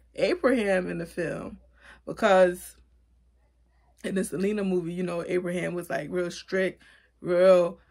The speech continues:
like, aggressive, real, like, we get to see his softer side in the series, opposed to the first film, you know what I mean?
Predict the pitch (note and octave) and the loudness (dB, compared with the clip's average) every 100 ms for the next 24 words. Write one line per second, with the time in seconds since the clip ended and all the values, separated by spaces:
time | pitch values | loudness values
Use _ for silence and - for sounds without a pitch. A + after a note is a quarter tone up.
0 | _ - C#3+ D#3 D3 - - G3 G#3+ - | _ -6 -4 -4 -8 -16 -16 -10 -10 -4
1 | G3+ F3+ F3+ F3 - E3 F3 E3+ F#3+ _ | 0 2 0 -6 -8 -4 -2 -2 -6 _
2 | _ _ _ _ _ _ _ _ _ _ | _ _ _ _ _ _ _ _ _ _
3 | - E3+ E3 F3+ G3 G#3 G3+ F#3+ A3+ A3+ | -2 2 2 0 -2 -2 -2 -4 -4 -2
4 | F#3 F3+ - F#3 A#3 - - - D#3 - | -2 -2 0 0 0 -6 -12 -8 -8 -8
5 | - D#2 - _ _ _ _ _ _ _ | -8 -12 -16 _ _ _ _ _ _ _
6 | _ _ _ - F#3 E3+ - F3 E3 D#3+ | _ _ _ -8 -4 -4 -2 -2 -2 -4
7 | D3+ D#3 - - E3+ - G3 F3+ - E3 | -6 -8 -12 -10 -8 0 2 2 -4 -4
8 | D#3 D#3+ E3+ - _ - F#3 F3+ E3 - | -4 -4 -8 -12 _ -10 -4 -4 -6 -10
9 | C#3+ G#2 G#2+ G3 D3+ D#3+ E3+ F3+ | -10 -10 -10 -8 -8 -8 -8 -10